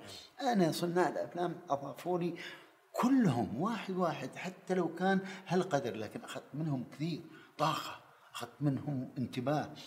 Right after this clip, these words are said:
أخذت منهم، آه، فهم حتى وأنا أترجمها لغويًا. إيه. و-، و-، شقد استفدت؟ شقد؟ فهذه ألفين وثلاثة،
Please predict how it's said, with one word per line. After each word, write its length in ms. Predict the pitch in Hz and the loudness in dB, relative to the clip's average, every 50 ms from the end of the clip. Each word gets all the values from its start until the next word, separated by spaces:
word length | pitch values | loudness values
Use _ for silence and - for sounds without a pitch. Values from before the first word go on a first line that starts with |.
| - - | -14 -10
أخذت 140 | - 120 - - - | -10 -10 -8 -4 0
منهم، 460 | 143 147 151 120 135 147 131 123 - - - - - - - - | 2 2 2 2 2 0 -2 -2 -6 -10 -14 -14 -16 -14 -10 -6
آه، 360 | 113 110 110 110 110 107 92 - - - - - - _ - | -4 -4 -4 -4 -4 -6 -8 -10 -12 -18 -20 -20 -20 _ -6
فهم 400 | - - 151 143 143 175 165 123 | 2 4 4 6 6 6 4 4
حتى 540 | 117 - - 180 - - - 156 147 127 - - - 135 | 2 0 -2 -4 -4 -4 -4 -4 -4 -4 -4 -8 -4 4
وأنا 400 | 127 160 196 208 196 160 165 151 | 8 8 10 10 8 8 6 4
أترجمها 480 | 143 - 160 156 165 208 190 143 156 | 4 6 6 8 10 10 10 10 12
لغويًا. 600 | 160 147 131 147 147 160 165 143 120 101 82 80 - - - - - - - - - | 10 12 10 10 10 10 8 6 4 4 2 -2 -6 -10 -14 -18 -20 -20 -16 -4 2
إيه. 280 | 131 127 120 110 98 98 - - - - - - - - - | 4 4 6 4 2 0 -4 -10 -14 -16 -18 -20 -16 -4 2
و-، 60 | 123 | 4
و-، 400 | 139 131 127 131 147 - - - | 4 4 4 0 -2 -4 -4 -4
شقد 360 | - - - 151 185 190 196 190 | 0 4 6 6 6 6 4 -2
استفدت؟ 460 | 156 - - - 151 180 220 190 - - - - - - - - _ _ - | -4 -4 -4 -4 -4 -4 -4 -6 -8 -12 -18 -20 -20 -20 -20 -20 _ _ -20
شقد؟ 280 | - - - 208 170 - - - - - - - - - - - - - - | -14 -8 -6 -6 -6 -8 -12 -20 -20 -18 -16 -14 -14 -12 -12 -14 -14 -8 0
فهذه 720 | - 135 135 135 135 131 160 214 240 214 185 190 - - | 2 4 4 4 6 6 6 6 8 8 8 6 6 6
ألفين 320 | 175 147 - - 175 170 160 | 2 2 2 4 4 6 6
وثلاثة، 560 | 143 - 135 131 131 135 139 - 175 190 | 4 2 2 -2 0 -2 -2 -4 -4 -6